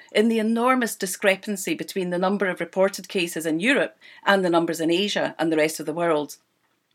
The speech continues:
We're constantly told that we should only trust authoritative government sources, but how can we trust them when they are being fudged in this way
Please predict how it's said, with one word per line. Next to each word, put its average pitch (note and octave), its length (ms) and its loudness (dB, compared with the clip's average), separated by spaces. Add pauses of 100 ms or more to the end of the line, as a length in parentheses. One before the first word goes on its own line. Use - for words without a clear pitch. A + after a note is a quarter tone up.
(340)
We're A#3+ 120 0
constantly D4 720 4
told G3 400 0 (200)
that A#3+ 120 8
we C4 60 0
should B3+ 180 0
only C#4+ 240 4
trust A#3 380 -2
authoritative G3+ 720 -2
government E3+ 400 -2
sources, F3+ 580 -4 (280)
but - 140 2
how C#4+ 220 4
can D4+ 180 2
we C4 100 0
trust D#4 320 -2
them D#3+ 220 2 (180)
when A#3 160 4
they A#3+ 100 4
are A3+ 60 4
being G#3+ 240 -4
fudged - 420 -4
in G3+ 120 -2
this E3+ 200 -6
way D3 320 0